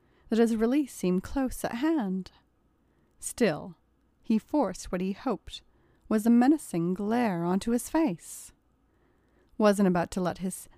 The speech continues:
stepsister and her crazy friend think he was happy to see them. When the girls made it up the stairs and into Katie's room,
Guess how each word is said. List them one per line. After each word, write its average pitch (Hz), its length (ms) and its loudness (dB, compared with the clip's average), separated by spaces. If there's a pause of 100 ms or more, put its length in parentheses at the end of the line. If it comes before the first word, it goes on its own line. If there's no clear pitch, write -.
stepsister - 1040 -6
and 202 140 2
her 196 160 2
crazy 214 760 0
friend 160 640 0 (380)
think 208 160 0
he 208 80 0
was 214 140 -2
happy 277 420 -4
to 196 80 -6
see 277 240 -2
them. 165 420 -6 (1000)
When 240 120 4
the 240 80 4
girls 302 340 0
made 175 140 4
it 170 100 2
up 170 220 -2
the 185 80 -10
stairs 160 580 -2
and 180 100 2
into 175 220 2
Katie's 180 420 -2
room, 180 600 0